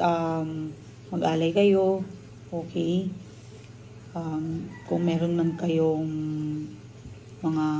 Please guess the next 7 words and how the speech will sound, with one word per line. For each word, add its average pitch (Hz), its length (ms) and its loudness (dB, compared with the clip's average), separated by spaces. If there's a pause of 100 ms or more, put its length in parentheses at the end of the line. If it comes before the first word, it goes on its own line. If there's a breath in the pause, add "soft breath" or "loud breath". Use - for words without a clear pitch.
(1700)
kaibigan, 208 1200 4 (480)
mahal 156 320 0
nyo 156 160 0
sa 160 160 -4
buhay, 190 1040 0
di 165 80 -2
ba? 156 320 -2